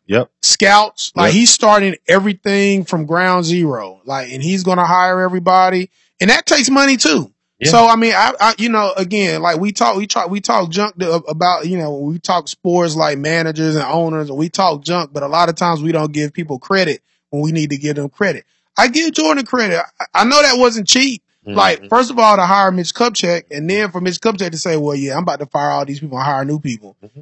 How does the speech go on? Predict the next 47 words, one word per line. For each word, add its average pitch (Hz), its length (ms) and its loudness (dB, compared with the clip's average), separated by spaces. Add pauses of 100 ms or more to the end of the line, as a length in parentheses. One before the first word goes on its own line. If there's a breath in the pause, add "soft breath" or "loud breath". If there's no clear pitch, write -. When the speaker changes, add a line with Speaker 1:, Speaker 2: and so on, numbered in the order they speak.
Speaker 2:
And 143 80 -6
we 190 100 4
don't 202 220 4
know 196 200 4
if 165 80 -4
those 180 320 0
prior 175 360 2
people 185 240 -4
were 170 100 4
on 175 200 0
contracts 185 640 0
or 170 60 -6
whatever. 214 340 0
Like, 175 200 0
he 254 100 0
may 220 160 0
still 214 240 0
have 208 160 2
to - 80 -14
pay 262 160 2
those 170 220 -4
people. - 260 -20
Speaker 1:
Yeah. 98 200 -2 (260)
Speaker 2:
You 151 100 -6
know 175 80 0
what 185 100 0
I'm 180 80 -4
saying? 196 340 -4
So 165 300 -4
I 170 140 -2
give 208 300 0
Jordan 196 320 0
credit 202 260 -4
for 190 140 -10
that, 196 280 0 (360)
but 156 100 -2
I 180 120 4
like 202 280 0
the 165 100 -6
fact 170 360 -4
that 156 220 -4
Kupchak 175 380 -6
has 151 120 -8
come 180 240 -4
in 165 160 -2
and 156 100 -4
said, 151 460 -2